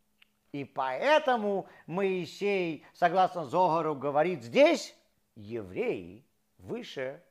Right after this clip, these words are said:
любого народа на земле. Поэтому Моисей сравнивает евреев с другими народами. Почему? Мы в Торе всё время говорим,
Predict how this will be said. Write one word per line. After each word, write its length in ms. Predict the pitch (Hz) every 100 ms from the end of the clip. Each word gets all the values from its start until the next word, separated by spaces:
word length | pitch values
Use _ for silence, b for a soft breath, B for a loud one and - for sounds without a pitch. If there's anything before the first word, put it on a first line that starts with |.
| _ _ _
любого 840 | 92 123 139 104 220 285 285 269 269
народа 460 | 240 202 214 196
на 100 | 185
земле. 360 | 143 139 98 - _ _ _ _
Поэтому 360 | 156 180 180 185
Моисей 420 | 196 185 214 190
сравнивает 1000 | - 180 170 262 320 302 254 226 214 180
евреев 500 | 202 170 196 196 170
с 40 |
другими 300 | 143 165 160
народами. 380 | 156 139 98 92
Почему? 440 | 92 185 208 139 - _ _ _ _
Мы 640 | 175 349 359 262 233 202 b b _
в 100 | -
Торе 760 | - 349 403 302 247 233 220 233 - _ _ _
всё 220 | - 196 170
время 420 | 190 277 254 240
говорим, 540 | 220 214 202 208 185